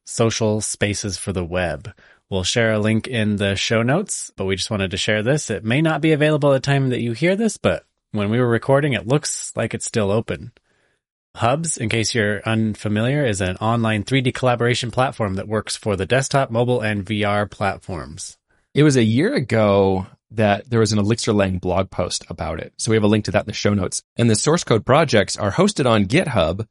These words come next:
Speaker 2: and there's two of them. We have links to those in the show notes as well, where it's a Phoenix app, and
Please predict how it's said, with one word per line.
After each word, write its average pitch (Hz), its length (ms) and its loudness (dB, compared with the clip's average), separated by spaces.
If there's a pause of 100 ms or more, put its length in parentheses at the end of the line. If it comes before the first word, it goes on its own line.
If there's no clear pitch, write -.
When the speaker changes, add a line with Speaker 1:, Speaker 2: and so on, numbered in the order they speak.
Speaker 2:
and 107 100 0
there's 95 120 -2
two 131 160 2
of 101 60 2
them. 92 100 0
We 92 60 0
have 87 100 -4
links 95 240 -4
to 101 80 -2
those 90 140 -2
in 85 60 -8
the 78 60 -6
show - 160 -4
notes 85 220 -6
as 82 100 -8
well, 92 320 0 (520)
where 98 440 2
it's 110 240 -2
a 98 160 2
Phoenix 135 380 0
app, 98 240 -2 (280)
and 92 560 -2